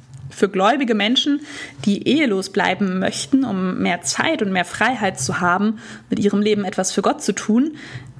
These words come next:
ist Jesus natürlich das Vorbild schlechthin. Viele Singles heute leben aber eben aus anderen Gründe, Gründen allein und das auch oft unfreiwillig.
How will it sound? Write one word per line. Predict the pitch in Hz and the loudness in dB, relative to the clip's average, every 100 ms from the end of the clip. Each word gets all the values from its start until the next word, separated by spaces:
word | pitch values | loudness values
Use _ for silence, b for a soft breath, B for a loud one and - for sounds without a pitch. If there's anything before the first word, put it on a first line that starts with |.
| - | -4
ist | - - | -2 2
Jesus | 233 254 | 2 2
natürlich | 247 - 214 208 | 0 0 -2 2
das | 196 - | 0 0
Vorbild | - 196 202 233 233 | -2 0 2 2 0
schlechthin. | - 240 - - 190 - - B B B B B - - - - | -2 -4 -4 -2 -2 -2 -8 B B B B B -20 -20 -14 -10
Viele | - 311 | 0 0
Singles | 339 330 320 294 - | 2 2 2 0 0
heute | 285 403 226 | 0 2 0
leben | 196 208 220 | 0 0 0
aber | 208 208 | 0 2
eben | 214 214 220 B B B | 2 0 -2 B B B
aus | 214 - | -2 0
anderen | 294 339 269 185 | 0 0 0 -2
Gründe, | 190 185 180 - - 196 | 0 2 2 2 -2 0
Gründen | 190 190 196 | 0 2 0
allein | 185 175 185 269 | 2 2 2 2
und | 214 | 2
das | 202 - | -2 -2
auch | 135 | 2
oft | 208 - | 0 2
unfreiwillig. | - 294 302 - 165 165 160 156 - - - | 2 2 0 -2 0 0 0 -2 -2 -6 -10